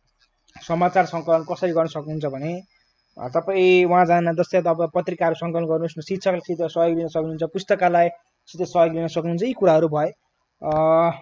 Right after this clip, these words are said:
शिक्षकको सहयोग लिन सक्नुहुन्छ, आफै गर्न गाह्रो भयो भने अब अभिभावकको सहयोग लिन सक्नुहुन्छ। जस्तै मैथिली महाकवि विद्यादेवीको जीवनी सङ्कलन गरेर कक्षामा हेर्नुहोस्। अब विद्यादेवी, ए, sorry, विद्यापति, विद्यापतिको चाहिँ तपाईँले कुरा गर्दाखेरि तपाईँले Google-मा सर्च गर्न सक्नुहुन्छ।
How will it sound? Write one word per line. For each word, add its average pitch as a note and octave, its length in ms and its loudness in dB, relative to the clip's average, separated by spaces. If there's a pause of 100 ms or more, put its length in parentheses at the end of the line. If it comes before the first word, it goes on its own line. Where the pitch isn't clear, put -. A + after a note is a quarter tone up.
(680)
शिक्षकको A#3 340 0
सहयोग G#3 220 4
लिन G3+ 100 -2
सक्नुहुन्छ, F3+ 340 -6
आफै E3+ 220 -2
गर्न D#3 220 -2
गाह्रो D3+ 240 -4
भयो C3+ 160 -10
भने C#3 220 -12
अब E3 240 -6
अभिभावकको F3 340 -2
सहयोग D3 200 -10
लिन C#3 80 -14
सक्नुहुन्छ। B2+ 380 -12 (500)
जस्तै - 140 -2
मैथिली B3 400 0
महाकवि A#3+ 360 2
विद्यादेवीको A3 600 -2
जीवनी G#3+ 300 -4
सङ्कलन G3 380 -4
गरेर F#3 180 0
कक्षामा F#3 340 -6
हेर्नुहोस्। F3+ 280 -10
अब D#3+ 80 -6
विद्यादेवी, G#3 720 -2 (400)
ए, D#3+ 40 -4
sorry, F3+ 200 2
विद्यापति, F#3+ 580 2
विद्यापतिको G3 760 -2
चाहिँ F#3+ 160 -2
तपाईँले G3 260 0
कुरा F#3+ 220 0
गर्दाखेरि F3+ 560 -2 (1040)
तपाईँले D#3+ 280 -2
Google-मा F#3+ 420 4
सर्च F3+ 240 4
गर्न F3 180 2
सक्नुहुन्छ। D#3+ 600 -8